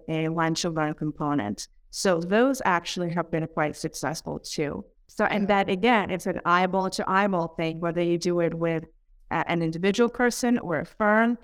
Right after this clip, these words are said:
Speaker 1: whether you try to go to them, whether you pull that towards you. Um, so, so that's where I spend a lot of my time.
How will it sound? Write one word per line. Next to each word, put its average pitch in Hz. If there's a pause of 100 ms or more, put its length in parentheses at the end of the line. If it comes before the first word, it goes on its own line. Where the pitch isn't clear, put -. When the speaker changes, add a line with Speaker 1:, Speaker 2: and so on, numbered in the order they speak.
(180)
Speaker 1:
whether 180
you 170
try 180
to 175
go 170
to 160
them, 220 (240)
whether 180
you 170
pull 175
that 156
towards 170
you. 151 (520)
Um, 156
so, 175
so -
that's 302
where 294
I 262
spend 214
a 196
lot 180
of 170
my 170
time. 175